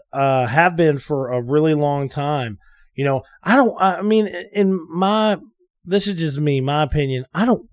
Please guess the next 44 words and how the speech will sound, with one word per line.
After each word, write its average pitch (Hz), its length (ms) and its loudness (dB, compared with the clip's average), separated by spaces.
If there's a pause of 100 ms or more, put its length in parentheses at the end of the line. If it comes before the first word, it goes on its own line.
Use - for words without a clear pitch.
(120)
care 160 320 4
about 147 220 2
a 127 40 -2
Prince 143 260 -4
of - 80 -18
Persia 113 280 -6
remake. 98 380 -12 (640)
They 127 180 -4
came 196 300 2
out 196 140 -2
with 175 100 -6
Prince 185 200 0
of - 60 -20
Persia 143 280 0
games. 135 420 -2 (340)
They 131 80 -2
were 123 100 -4
great 123 360 0 (340)
at 113 120 -12
the 123 80 -14
time. 117 340 -4 (600)
Uh, 135 280 2
Prince 190 220 0
of - 60 -14
Persia 175 220 0
Sands 160 320 0
of - 40 -12
Time 143 220 -2
was 120 100 -6
great. 110 280 -8 (340)
Prince 196 220 2
of - 40 -10
Persia 175 340 2
Two 180 420 0
Souls 160 500 0
or 147 80 0
whatever 151 320 0
it 147 80 -4
was, 156 260 -2
to - 80 -10
where 143 120 -4
you 143 40 0
had 139 120 -2
that, 135 180 -2